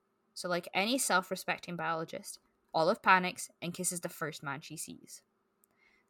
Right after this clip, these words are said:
That man is none other than Adam Carlson, a young hotshot professor and well-known ass. Which is why Olive is positively floored when Stanford's reigning lab tyrant agrees to keep her charade a secret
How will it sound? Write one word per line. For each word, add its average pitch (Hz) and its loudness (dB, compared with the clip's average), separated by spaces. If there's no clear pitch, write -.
That 190 8
man 190 6
is 160 -4
none 175 2
other 180 2
than 170 -6
Adam 151 0
Carlson, - -10
a 165 -4
young 160 2
hotshot 214 2
professor 185 -2
and 202 0
well-known 151 0
ass. - -2
Which 220 -2
is 247 -2
why 285 8
Olive 170 4
is 170 0
positively 226 2
floored 165 0
when 175 -4
Stanford's 196 0
reigning 196 -2
lab 180 4
tyrant 151 -8
agrees 170 -4
to 214 -8
keep - -10
her 196 -4
charade 180 -4
a 247 -4
secret 185 -2